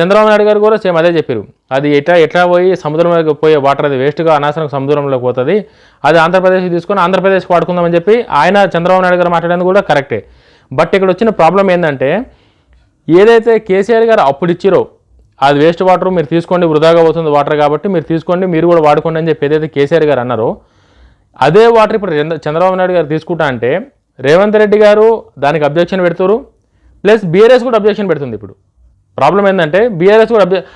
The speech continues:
అప్పుడు ఎట్లా కేసీఆర్ గారు తీసుకోమని చెప్తారు, ఇప్పుడు రేవంత్ రెడ్డి గారు ఎట్లా ఆ ప్రాజెక్టు వాటర్ ఆంధ్రాకి ఇస్తారని చెప్పేసి కే-, రేవంత్ రెడ్డి గారిని ఎట్లా విమర్శిస్తారు? అది క్లారిటీ రావాలి బీఆర్ఎస్ పార్టీ నుంచి first of all.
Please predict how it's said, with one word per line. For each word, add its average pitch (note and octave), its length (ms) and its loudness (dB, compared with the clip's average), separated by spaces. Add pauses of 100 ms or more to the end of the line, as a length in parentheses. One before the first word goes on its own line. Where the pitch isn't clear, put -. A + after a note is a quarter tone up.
(200)
అప్పుడు G3+ 260 0
ఎట్లా G#3+ 200 2
కేసీఆర్ A3 400 2
గారు G3+ 120 0
తీసుకోమని F3+ 380 -4
చెప్తారు, E3 360 0
ఇప్పుడు A3 340 -2
రేవంత్ A3 320 2
రెడ్డి A3+ 160 2
గారు A3+ 140 2
ఎట్లా A3+ 200 0
ఆ G#3+ 40 4
ప్రాజెక్టు G3+ 540 0
వాటర్ F#3+ 580 2
ఆంధ్రాకి F3 400 -2
ఇస్తారని F3+ 300 -4
చెప్పేసి F#3 240 -6 (100)
కే-, G3+ 160 2
రేవంత్ F#3 200 2
రెడ్డి G3 140 0
గారిని F#3+ 140 0
ఎట్లా C#3 160 -2
విమర్శిస్తారు? B2+ 540 -4 (760)
అది F#3 200 2
క్లారిటీ F3 360 0
రావాలి D3+ 240 2
బీఆర్ఎస్ C#3+ 380 0
పార్టీ B2+ 180 -4
నుంచి A#2 180 -10
first B2 260 -6
of A2+ 60 -6
all. G#2+ 100 -6